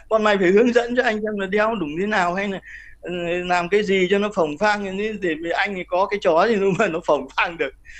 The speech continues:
Đấy, thế là một cái màn đầu tiên là nó cho mình, à, đeo, đeo, đeo và từng cái, từng cái một, xong rồi cái nào hợp nhất, cái nào được rồi, cái này, cái này, cái này, cái này. Thế là cứ mỗi lúc lại phải vào buồng nó để thay,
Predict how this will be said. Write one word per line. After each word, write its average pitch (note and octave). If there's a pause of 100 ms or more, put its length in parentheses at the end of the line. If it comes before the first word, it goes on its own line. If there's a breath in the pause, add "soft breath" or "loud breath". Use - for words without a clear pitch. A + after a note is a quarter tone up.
(180 loud breath)
Đấy, G#3
thế E3+
là D3 (460)
một G3 (100)
cái G#3
màn F#3
đầu D#3+
tiên G#3+ (240)
là C#3+ (300)
nó D3+
cho F#3
mình, D3
à, C3+ (100)
đeo, F3+ (120)
đeo, F3
đeo E3+
và D3+
từng C#3+
cái, D3
từng F3
cái D#3
một, E3 (100)
xong D3
rồi C3
cái E3+
nào D#3+
hợp C#3 (240)
nhất, B3 (280)
cái C#3+
nào C3
được D#3+
rồi, E3+
cái E3
này, A3
cái A3
này, A3+
cái G#3+
này, A3
cái -
này. G3+ (840 loud breath)
Thế C#3
là E3 (160)
cứ A#3
mỗi A#3
lúc B3+
lại A#3
phải F3+
vào G3
buồng F#3+
nó G3+
để G#3
thay, A3+